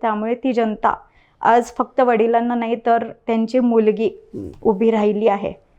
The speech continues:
Speaker 1: निवडणुकीसाठी म्हणून नाही, पण मुलगी माझ्या दारी आली आहे, तर "बाई साखर घे, बाई चहा घे, बाई घरात ये." राजकारण्यांना लोक
Speaker 2: बरोबर.
Speaker 1: घरात बोलवत नाहीत,
Speaker 2: बरोबर.
Speaker 1: पण मला बोलवत आहेत. याचा अर्थ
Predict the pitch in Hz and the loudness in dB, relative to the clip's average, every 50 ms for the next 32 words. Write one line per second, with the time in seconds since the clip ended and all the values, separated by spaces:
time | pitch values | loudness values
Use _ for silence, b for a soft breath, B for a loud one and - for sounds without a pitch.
0 | _ _ 240 240 240 262 277 277 285 294 285 294 277 285 262 247 - 262 247 247 | _ _ 2 2 4 4 4 4 2 2 2 0 0 2 0 0 2 2 2 2
1 | 247 240 247 254 254 233 220 247 269 262 - 311 320 349 349 - b b b b | 2 2 2 0 0 0 0 -2 0 2 2 2 2 2 -2 -6 b b b b
2 | b b - 262 294 294 294 269 330 330 311 262 233 269 285 277 262 240 226 240 | b b 4 4 4 4 4 2 2 4 4 4 4 4 4 4 4 4 4 4
3 | 254 240 226 202 202 202 202 240 240 247 240 247 - 240 220 220 - 226 233 247 | 2 2 2 0 -2 -2 0 0 2 4 2 2 2 0 -2 -2 -4 -6 -6 -4
4 | 202 226 214 160 104 - - _ _ - - 214 226 226 - - 220 214 226 226 | -2 -2 -4 -4 -4 -8 -12 _ _ -4 -2 0 0 0 -2 -4 -4 -4 -4 -4
5 | 233 214 220 208 202 - - - 233 233 247 226 240 226 226 226 233 233 233 233 | -4 -4 -6 -6 -8 -10 -12 -8 -6 -4 -4 -4 -4 -4 -2 -2 -2 -2 -4 -6
6 | - - - 226 - _ _ _ _ _ _ _ _ _ _ _ - - 233 233 | -6 -6 -6 -8 -14 _ _ _ _ _ _ _ _ _ _ _ 0 2 2 2
7 | 226 - - 254 254 262 262 254 247 247 247 247 233 233 247 247 220 220 233 233 | 0 0 0 2 2 2 2 2 2 2 2 2 4 4 2 2 2 0 0 0
8 | 214 214 240 208 196 202 214 214 - 233 190 - - _ - - 98 107 104 101 | 0 0 -2 -2 0 -2 -2 -4 -4 -8 -12 -12 -14 _ -14 -8 -6 -6 -6 -6
9 | 104 95 - - - 220 226 233 220 208 214 226 214 226 220 208 202 220 226 233 | -8 -12 -10 -6 -4 -2 -2 -2 0 0 0 0 0 0 -2 -2 -2 -4 -4 -4
10 | 226 - - 208 208 196 - 247 233 233 254 247 269 | -6 -4 -4 -6 -6 -4 -2 -2 -2 -2 -2 -2 -2